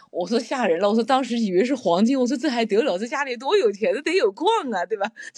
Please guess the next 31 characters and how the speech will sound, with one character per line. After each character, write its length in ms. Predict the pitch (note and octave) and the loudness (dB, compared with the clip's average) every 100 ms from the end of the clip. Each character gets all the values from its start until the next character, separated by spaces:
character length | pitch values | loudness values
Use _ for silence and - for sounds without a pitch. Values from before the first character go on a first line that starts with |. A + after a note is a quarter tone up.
| - | -6
这 60 | F#4+ | -4
有 120 | A3+ | -4
金 280 | - D4 F4+ | -6 -10 -8
矿 320 | - D4 - | -4 -4 -4
才 180 | A#3 B3 | -6 -8
行。” 260 | - B3 - B3 _ _ _ _ _ | -12 -18 -18 -20 _ _ _ _ _
<laughs> 840 | - F#4 - E4 - C4 - - E4 | -16 -16 -10 -10 -10 -16 -18 -20 -10
后 120 | C#4+ | -4
来 160 | G3+ G3+ | -2 -2
才 100 | G3 | -4
知 140 | F#3+ | -6
道， 100 | G3 | -6
哦， 320 | E3 E3 D#3 E3 | -2 -2 -2 -4
它 140 | F#3+ | -8
是 140 | G3 | -10
这 80 | F#3+ | -8
种 120 | F3+ | -8
纱 240 | E3 G3+ F#3 | -8 -10 -12
金， 220 | E3+ D#3 | -12 -16
不 80 | G3 | -12
过 100 | D#4 | -10
挺 160 | A3+ D#4+ | -8 -6
好 160 | G3+ | -6
看 200 | C3+ B3 | -6 -10
的， 80 | D#3+ | -12
就 140 | C3 F3 | -18 -18
可 140 | F#3 | -14
以 180 | E3+ D3+ | -14 -16
买 280 | D3+ C3 A#2+ | -20 -20 -18
一 80 | C#3+ | -10
个 180 | E3 | -10